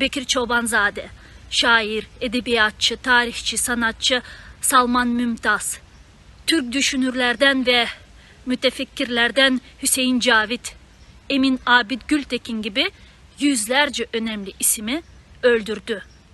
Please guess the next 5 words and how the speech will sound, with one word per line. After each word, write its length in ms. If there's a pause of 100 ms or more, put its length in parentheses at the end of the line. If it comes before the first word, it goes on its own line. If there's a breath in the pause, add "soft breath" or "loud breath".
(480)
Aydınlanmayı, 1000 (380 loud breath)
milli 520
düşünceyi 680 (580)
engellemek 600
istedi. 400